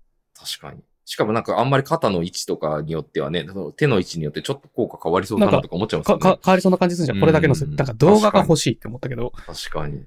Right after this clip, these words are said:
Speaker 2: まあそういう意味でちょっと不透明だよね。なんでそこ同意してこないの？
Speaker 1: あー。あー、そういうことか。写真で見ると、まあまあ、なるほどね。はいはい。まあまあ、まあ、はい、はい。
Speaker 2: はい。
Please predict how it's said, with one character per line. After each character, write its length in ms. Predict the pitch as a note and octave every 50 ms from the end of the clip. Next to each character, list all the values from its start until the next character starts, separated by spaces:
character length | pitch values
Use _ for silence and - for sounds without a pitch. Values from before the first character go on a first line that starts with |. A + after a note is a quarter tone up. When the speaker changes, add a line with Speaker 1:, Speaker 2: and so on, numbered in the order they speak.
| - -
Speaker 2:
ま 80 | - E3+
あ 20 |
そ 120 | E3+ - A#3+
う 20 |
い 0 |
う 40 | B3
意 20 |
味 60 | A3 D#3
で 80 | C3+
ち 80 | - D#3
ょ 20 |
っ 40 | -
と 60 | C3+
不 140 | - - C#3+
透 180 | - G3 F3 C3+
明 140 | A#2 -
だ 80 | - -
よ 80 | A#2+ A#2
ね。 200 | C3 - - - - - - - - - - - - - - - - - _ _ _ _ _ - _ _ _ _ _ _ _ _ _ _ _ _ _ -
な 140 | F#3 E3+ F#3
ん 40 | F#3+
で 60 | G3+
そ 100 | - G3+
こ 80 | F3+
同 160 | D3 D#3 C#3+ C#3
意 40 |
し 40 | C#3
て 80 | - D3
こ 100 | - C3
な 100 | B2+ -
い 20 | -
の？ 120 | C#3 D#3+ - - - -
Speaker 1:
あ 220 | - F#2 A2 B2+
ー。 20 | C3
あ 40 | C3+
ー、 20 |
そ 280 | C3+ - - A#2+ B2+ C#3+
う 60 | D3+
い 60 | D#3+
う 60 | D#3+
こ 160 | - - D#3+
と 160 | D3+ - D3+ D3
か。 340 | - B2+ A2+ G2+ F#2 F2 E2+
写 160 | - - G2+
真 280 | - - D#3+ E3 E3+ E3+
で 160 | E3+ E3+ E3+
見 100 | F3 E3+
る 160 | D3 C3+ -
と、 100 | F#2+ F2+
ま 200 | F2 F#2 G2 F#2+
あ 60 | F2+
ま 200 | F2+ F2+ F2 E2+
あ、 60 | D#2+
な 100 | D#2+ F2
る 80 | F#2 G2
ほ 100 | G#2+ G2
ど 140 | G2 G2+ G#2
ね。 260 | A2 A#2 C3+ C#3+ - _ -
は 140 | - A2 A2
い 60 | F#2
は 120 | D2 D#2 D#2+
い。 140 | D2 - - - -
ま 140 | - B2 B2+
あ 20 | A2+
ま 120 | G2 F2
あ、 60 | - - - - - - - -
ま 120 | - G#2+
あ、 60 | F#2+ -
は 220 | - - E2+ D2+
い、 60 | - - - - -
は 120 | D#2+ D2
い。 80 | - - - - - - - - - - - - -
Speaker 2:
は 200 | - - C#3 C3
い。 60 | C3